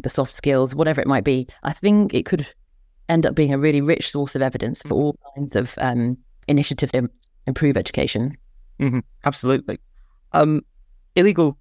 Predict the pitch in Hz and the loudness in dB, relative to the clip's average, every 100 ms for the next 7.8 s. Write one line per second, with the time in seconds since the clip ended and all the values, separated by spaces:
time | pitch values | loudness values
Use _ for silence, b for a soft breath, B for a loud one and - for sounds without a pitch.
0 | _ 139 123 127 110 117 - 123 - 107 | _ 0 2 2 0 -4 -4 -6 -2 -4
1 | 107 - 104 101 - 117 - - - 120 | -4 -6 -8 -8 -8 -6 2 2 2 0
2 | - 120 117 120 - 131 143 131 - 123 | 0 -2 0 0 0 4 4 4 4 4
3 | 117 123 127 - 110 - _ - 123 117 | 4 0 -2 -4 -8 -10 _ -4 0 2
4 | 110 107 - 120 - - - 135 120 107 | 0 -2 -2 -2 -2 -6 0 0 0 -4
5 | 113 - - 123 120 120 117 - - - | -6 -8 -4 -2 -2 -2 -4 -2 -4 -4
6 | - - - - - - - 135 147 - | -4 -6 -8 -16 -20 -18 -6 -2 -2 -2
7 | - 117 120 113 - - - 131 | 0 0 2 0 -4 -4 -2 -2